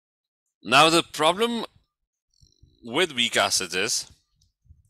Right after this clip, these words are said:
okay, I mean, that's, that's, that's the main topic. Like, strong acids is kind of easy. Uh, weak acids. Uh, first thing,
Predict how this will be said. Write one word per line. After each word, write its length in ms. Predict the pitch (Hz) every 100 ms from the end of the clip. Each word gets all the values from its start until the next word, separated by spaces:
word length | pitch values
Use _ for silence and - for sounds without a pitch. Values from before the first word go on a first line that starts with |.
| _ _
okay, 200 | - 104
I 80 | 110
mean, 80 | 107
that's, 220 | 107 - -
that's, 340 | 95 104 -
that's 320 | - 98 110 -
the 60 |
main 220 | 95 90
topic. 380 | 87 82 82 -
Like, 120 | 87 85
strong 260 | - 107
acids 300 | 117 107 107
is 140 | 90 -
kind 200 | 87 90
of 120 | -
easy. 280 | 90 107 135 - - - - - - - _ -
Uh, 340 | 101 101 104 101
weak 220 | 139 -
acids. 560 | 80 - 82 - - - _ _ _ _ _ _ _ _ _ - _ - - _ _
Uh, 200 | 101 110
first 320 | 110 - 139 -
thing, 300 | 156 127